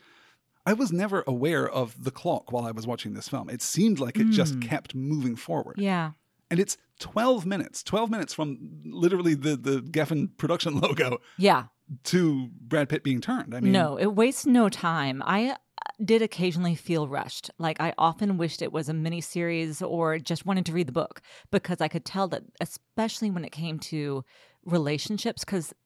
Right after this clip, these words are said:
Speaker 2: the film and the story really is about relationships ultimately and
Speaker 1: Absolutely.
Speaker 2: companionship or
Speaker 1: Yeah.
Speaker 2: the lack thereof. And so
Speaker 1: Loneliness,
Speaker 2: not,
Speaker 1: in
Speaker 2: and
Speaker 1: a sense,
Speaker 2: loneliness.
Speaker 1: yeah.
Speaker 2: So not having the time to really explore the nuances of those relationships, particularly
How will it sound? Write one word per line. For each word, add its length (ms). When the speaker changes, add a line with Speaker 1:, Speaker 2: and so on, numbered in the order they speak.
Speaker 2:
the 120
film 440
and 140
the 40
story 380
really 580
is 200
about 520
relationships 840
ultimately 500
and 140
Speaker 1:
Absolutely. 260
Speaker 2:
companionship 520
or 40
Speaker 1:
Yeah. 60
Speaker 2:
the 100
lack 240
thereof. 360
And 140
so 140
Speaker 1:
Loneliness, 480
Speaker 2:
not, 40
Speaker 1:
in 60
Speaker 2:
and 80
Speaker 1:
a 40
sense, 60
Speaker 2:
loneliness. 220
Speaker 1:
yeah. 80
Speaker 2:
So 420
not 340
having 320
the 80
time 580
to 120
really 320
explore 640
the 80
nuances 600
of 100
those 200
relationships, 600
particularly 920